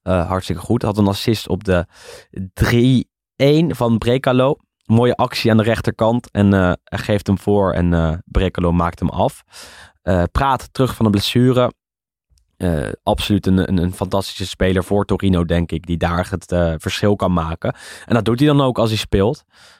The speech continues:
Eh, leuk om in de gaten te houden. En, eh, misschien spreken we hem nog wel een keer dit jaar. Zou leuk zijn. Ehm, werd er drie twee voor Torino, die gewoon, eh, goed bezig zijn.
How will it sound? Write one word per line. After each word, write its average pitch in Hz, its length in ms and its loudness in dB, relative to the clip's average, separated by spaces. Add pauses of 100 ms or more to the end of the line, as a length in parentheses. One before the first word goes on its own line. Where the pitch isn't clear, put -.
(160)
Eh, 95 180 0
leuk 107 260 4
om 107 80 2
in 110 60 4
de 104 60 2
gaten 101 320 0
te - 80 -2
houden. 95 360 2
En, 95 140 2
eh, 87 140 2 (420)
misschien 101 320 -2
spreken 123 380 0
we 131 60 2
hem 110 100 0
nog 98 100 0
wel 95 160 0
een 92 80 0
keer 92 220 0
dit 87 160 -2
jaar. 82 300 -2
Zou 98 180 0
leuk 101 220 2
zijn. 85 340 -6 (840)
Ehm, 80 580 -4 (420)
werd 120 220 -2
er 131 80 2
drie 110 200 0
twee 104 180 0
voor 95 100 -4
Torino, 98 480 2
die 92 220 2
gewoon, 90 300 0
eh, 85 80 2
goed 101 220 -2
bezig 87 340 0
zijn. 92 340 -2